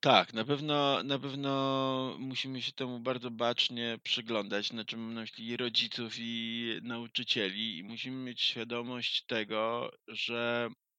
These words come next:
bardzo mocno, em, wzrósł ten czas dzieci przed ekranami. To czasami wzrósł podwójnie, bo bardzo często dzieci deklarują, że uczestnicząc w lekcjach online,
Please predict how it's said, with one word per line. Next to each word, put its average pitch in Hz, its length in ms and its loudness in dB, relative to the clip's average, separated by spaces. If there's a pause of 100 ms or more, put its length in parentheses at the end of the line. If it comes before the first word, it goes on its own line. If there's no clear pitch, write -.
(240)
bardzo 120 400 2
mocno, 113 680 -6
em, 107 1300 -6
wzrósł 110 540 -8
ten 110 260 -10
czas 117 500 4 (100)
dzieci 107 320 -6
przed 107 260 0
ekranami. 101 600 -2
To 113 100 -10
czasami 127 520 -2
wzrósł 117 960 -6
podwójnie, 117 720 0
bo 101 120 -8
bardzo 113 340 0
często 117 420 -2
dzieci 107 300 -2
deklarują, 110 580 0
że 107 220 -2 (580)
uczestnicząc 117 1000 -4 (100)
w 104 100 -10
lekcjach 117 520 0
online, 113 540 2